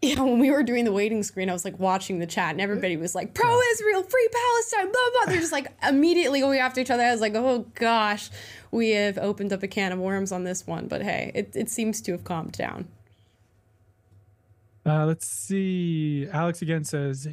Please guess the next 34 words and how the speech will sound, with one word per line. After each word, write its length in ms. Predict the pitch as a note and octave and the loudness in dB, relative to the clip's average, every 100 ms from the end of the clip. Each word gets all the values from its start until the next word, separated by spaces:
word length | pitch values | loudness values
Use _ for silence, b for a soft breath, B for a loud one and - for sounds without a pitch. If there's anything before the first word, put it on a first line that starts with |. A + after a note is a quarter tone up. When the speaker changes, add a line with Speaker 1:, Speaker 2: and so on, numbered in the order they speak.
| F3 | -6
Speaker 2:
"You 100 | E3+ | -4
know 160 | E3 | -2
that 140 | G#3 F3 | -2 -4
Israel 400 | D#3+ D#3+ E3+ D#3+ | -6 -4 -4 -6
pulled 260 | - E3+ | -6 -8
out 160 | D3 D#3+ | -6 -10
of 80 | F3 | -10
Gaza 380 | C3+ B2 A#2+ C3 | -8 -8 -6 -6
and 200 | B2 A#2+ | -6 -8
has 140 | A#2 | -8
tried 260 | - C#3+ B2+ | -4 -4 -2
treaty 280 | D#3 E3 | -2 -2
after 240 | E3 E3 E3+ | -2 -4 -10
treaty 360 | - B2+ A#2+ | -8 -8 -6
and 140 | B2 A#2+ | -4 -2
yet 160 | B2 | -2
supplied 420 | - C3 - C#3 C3 | -4 -8 -4 -2 -2
free 160 | D3+ | -4
water 260 | C#3+ B2+ C3 | -2 -2 -2
and 80 | C3 | -4
electricity 520 | B2 - C#3+ - B2 | -6 -6 -8 -4 -4
to 80 | A#2+ | -4
Gaza, 340 | A#2 A2+ A2+ | -6 -6 -6
even 320 | B2+ C#3+ C3+ | -6 -4 -2
though 180 | B2+ B2 | -2 -2
it's 120 | A#2+ | -4
under 200 | A#2+ A#2 A2 | -6 -6 -6
Hamas 320 | A#2 G#2+ - | -6 -8 -10
control, 380 | B2+ - F3 A#2+ | -8 -2 0 0
right? 260 | G#2+ A2 | -4 -6
Remember 440 | A#2 A#2+ C3 B2+ B2 | -4 -2 -2 -2 -4
who 260 | B2 A#2+ | -4 -6
attacked 380 | A#2+ - A2 - | -8 -10 -10 -10
who." 160 | A#2 | -12